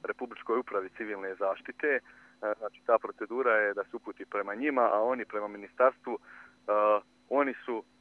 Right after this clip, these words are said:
ono što se kaže, u, vjerovatno i založili se maksimalno da, da nastoje da, da mi to dobijemo, međutim, e,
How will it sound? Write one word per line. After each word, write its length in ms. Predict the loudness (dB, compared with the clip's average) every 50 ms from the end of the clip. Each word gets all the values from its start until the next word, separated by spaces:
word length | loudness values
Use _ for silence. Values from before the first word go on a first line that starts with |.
| _ _ -10
ono 200 | -8 -8 -8 -10
što 100 | -12 -16
se 60 | -14 _ 4
kaže, 500 | 6 6 6 4 2 0 2 2 2 0 -2
u, 260 | -4 -6 -6 -6 -6 -8 -10 -12 -4 0
vjerovatno 480 | 4 4 6 8 6 6 _ 0 -6
i 80 | -6 -2
založili 460 | -2 0 0 0 -2 -2 -6 -8 -8 -6 -6
se 60 | -4
maksimalno 640 | -4 -4 -6 -6 -10 -8 -4 -4 -4 -2 -4 -4
da, 220 | -2 0 0 0 0
da 140 | -2 -4
nastoje 460 | -4 -4 -6 -6 -6 _ -4 -4 -2 -2
da, 140 | -2 -4
da 160 | -4 -2 -4 -4
mi 160 | -4 -6 -8
to 140 | -6 -8 -4
dobijemo, 560 | -2 -2 -2 -2 -4 -6 -4 -4 -4 -6 -6 _ -10
međutim, 560 | -12 -12 -10 -8 -10 -12 _ -8 -8 -8
e, 40 | -8